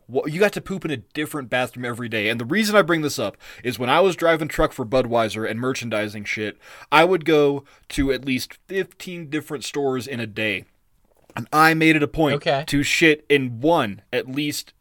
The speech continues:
Speaker 1: to at least take one shit in one of those stores once a week. But then I also made it a point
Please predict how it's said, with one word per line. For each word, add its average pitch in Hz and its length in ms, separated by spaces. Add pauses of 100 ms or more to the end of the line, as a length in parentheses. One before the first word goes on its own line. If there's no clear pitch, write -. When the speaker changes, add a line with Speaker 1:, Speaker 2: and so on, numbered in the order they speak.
(220)
Speaker 1:
to 160 160
at 151 60
least 214 200
take 214 220
one 170 240
shit 175 280
in 160 140
one 165 160
of 165 60
those 156 140
stores 139 300
once 139 260
a 123 40
week. 147 280 (280)
But 135 100
then 160 140
I 170 40
also 180 200
made 170 160
it 151 80
a 147 60
point 147 360